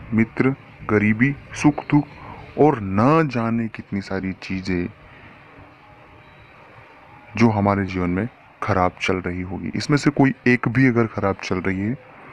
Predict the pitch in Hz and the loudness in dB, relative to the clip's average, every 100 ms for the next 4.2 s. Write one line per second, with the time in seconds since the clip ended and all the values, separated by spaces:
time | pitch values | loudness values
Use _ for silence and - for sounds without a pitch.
0 | - - - - - - - - - - | -20 -20 -20 -20 -20 -20 -20 -20 -16 0
1 | - - 127 110 - 131 135 113 110 107 | 0 2 -2 -2 0 4 4 4 2 0
2 | - 95 101 107 98 90 90 107 104 101 | 2 0 2 0 2 0 2 0 0 -2
3 | - 110 107 98 104 - - - - - | -4 -2 -2 -2 -6 -8 -20 -20 -20 -2
4 | 110 107 | 2 2